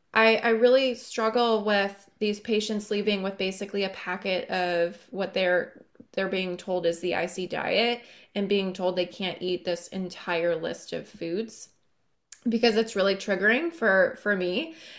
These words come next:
And so with every diagnosis that does improve with certain changes to diet, I do like to focus a lot on what foods you can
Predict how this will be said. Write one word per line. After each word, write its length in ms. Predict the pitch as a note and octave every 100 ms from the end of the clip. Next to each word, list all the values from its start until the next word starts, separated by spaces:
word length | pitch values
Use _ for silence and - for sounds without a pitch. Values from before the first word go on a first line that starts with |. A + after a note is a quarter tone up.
| - -
And 240 | A#3+ A#3+
so 440 | A#3+ B3+ A#3 A3+
with 200 | A3 A3+ -
every 360 | A#3 C#4 D4
diagnosis 640 | B3+ A#3+ A3 G#3 G#3 G#3+ G#3
that 200 | G#3 -
does 320 | G3 G3 G3+
improve 760 | G3+ G3 F#3+ G3 F#3 F#3 F#3+ -
with 540 | F#3 F#3+ E3+ F3+ -
certain 640 | - - F#3+ - F#3+ F3 - - _ -
changes 600 | - G3 G#3 G#3+ G#3+ -
to 140 | G#3
diet, 520 | F#3+ F3 F3+ A3+ B3+
I 80 | A3
do 200 | G3+ G#3+
like 180 | A3+ A#3
to 100 | A3+
focus 400 | A3 F#3+ G3+ G3+
a 60 | G3
lot 320 | F3+ F3+ -
on 180 | F#3 F3+
what 300 | F3+ F3+ -
foods 520 | - F3+ F3 E3+ -
you 140 | F3
can 340 | - F#3 -